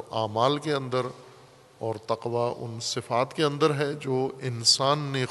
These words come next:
خود اپنے اندر پیدا کی ہیں، ان کے سنوارنے کا نام تقوی ہے۔ جبکہ قرآن کریم کا فرمانا ہے کہ نہ، خلق و خلق ہر دو کا انحصار تقوی کے اوپر ہے۔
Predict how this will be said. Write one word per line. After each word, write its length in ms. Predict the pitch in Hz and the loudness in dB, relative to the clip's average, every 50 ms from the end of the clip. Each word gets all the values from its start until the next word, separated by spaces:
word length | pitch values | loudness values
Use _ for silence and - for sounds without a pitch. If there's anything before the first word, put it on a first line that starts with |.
| - - | -2 0
خود 240 | 139 123 110 104 - - - - - - - - - - - - - - - - _ _ _ _ _ _ - - - | 0 0 0 -2 -8 -14 -16 -20 -20 -20 -20 -20 -20 -20 -20 -20 -20 -20 -20 -20 _ _ _ _ _ _ -20 -8 -4
اپنے 280 | 123 120 - 117 123 123 | -4 -2 -2 0 0 0
اندر 240 | 117 117 123 123 | 0 2 0 0
پیدا 320 | 120 127 120 110 104 113 110 | 2 4 2 2 2 0 0
کی 140 | 107 113 117 | -2 -4 -8
ہیں، 220 | 113 117 120 113 117 - - - - - - - - - - - - - - - - - - - - _ _ _ _ - | -8 -8 -8 -10 -12 -14 -18 -20 -20 -20 -20 -20 -20 -20 -20 -20 -20 -20 -20 -20 -20 -20 -20 -20 -20 _ _ _ _ -2
ان 180 | - 147 147 147 | 0 0 0 2
کے 140 | - 156 135 | 2 2 4
سنوارنے 560 | - - 131 123 120 120 120 120 117 127 127 | 4 4 4 6 6 6 6 6 2 0 0
کا 120 | 113 127 | 2 0
نام 260 | 120 117 120 123 127 127 - | 2 2 2 0 0 0 0
تقوی 480 | - 117 - 127 113 110 107 104 107 113 | 0 0 2 2 2 2 2 0 -2 -4
ہے۔ 180 | 107 107 117 110 - - - - - - - - - - | -8 -10 -12 -14 -14 -18 -20 -20 -20 -20 -20 -20 -10 -4
جبکہ 440 | 127 123 113 - - 135 131 139 139 - - - | -2 -2 -2 -2 -2 0 0 0 0 -4 -6 -4
قرآن 440 | 131 117 113 - 113 127 143 160 156 | -2 -2 -2 0 -2 -2 -2 -2 -2
کریم 300 | - 165 151 156 156 151 | -2 -2 -2 -2 -2 -2
کا 100 | 165 160 | -2 -2
فرمانا 460 | - - 156 151 156 151 151 160 165 | -2 -2 -2 -2 0 -2 -2 -2 -2
ہے 80 | 165 | -4
کہ 100 | 156 165 | -4 -4
نہ، 260 | 143 127 151 147 123 101 - - - - - - - - - - - - _ _ - | -4 -2 -2 -2 -2 -4 -8 -12 -18 -20 -20 -20 -20 -20 -20 -20 -20 -20 _ _ -14
خلق 760 | - - - - - - 135 123 120 123 123 120 - - 131 | -10 -8 -6 -4 -2 2 6 6 6 6 4 2 0 0 2
و 100 | 127 120 | 2 2
خلق 560 | 117 147 147 123 151 160 175 180 170 - 170 139 107 98 | 0 -4 -2 4 6 6 6 6 4 0 -2 -4 -2 2
ہر 120 | 120 127 151 | 2 2 4
دو 380 | 143 135 156 143 127 117 104 - - - - - - - | 4 4 4 4 4 4 2 -2 -6 -12 -16 -18 -10 -2
کا 140 | - 123 123 - - | 2 2 2 2 0
انحصار 580 | 120 123 117 117 110 117 107 - 127 123 131 | -4 -4 -4 -2 -2 -2 0 2 2 2 2
تقوی 440 | 131 - - 120 - 131 120 120 117 113 | 0 0 -2 -2 0 2 2 2 2 2
کے 80 | 120 | 0
اوپر 240 | 113 110 104 - 110 104 110 | -4 -4 -2 -4 -6 -6 -6
ہے۔ 80 | 110 | -8